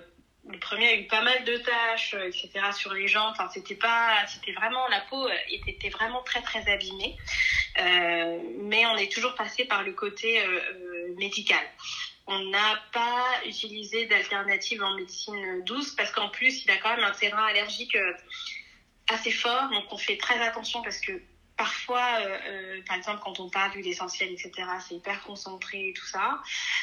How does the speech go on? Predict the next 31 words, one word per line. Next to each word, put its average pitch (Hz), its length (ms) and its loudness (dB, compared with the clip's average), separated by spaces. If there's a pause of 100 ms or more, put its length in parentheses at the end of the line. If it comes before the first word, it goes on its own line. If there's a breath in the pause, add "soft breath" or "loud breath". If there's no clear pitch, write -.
(160 loud breath)
Euh, 180 880 -2
donc, 202 120 -6
c'est - 180 -6
pas 214 500 4
forcément, 208 680 -4
euh, 180 360 -6
forcément, 202 600 -8
euh, 180 440 -12
très 202 240 0
évident. 185 380 -6 (520 loud breath)
Par 190 280 2
contre, 294 460 0 (520)
par 185 180 -2
contre, 226 140 -4
je 208 100 0
note 202 260 -2
tout 240 120 -6
de 220 80 -8
même 226 320 2 (160)
qu'on, 185 640 -8 (180)
à 202 80 0
la 202 120 2
maison, 202 320 -2 (240)
on 190 80 -4
fait 190 140 -4
quand 190 140 -2
même 202 220 0
pas 196 140 -4
mal 208 260 2
de 185 120 -6
méditation. 190 640 -2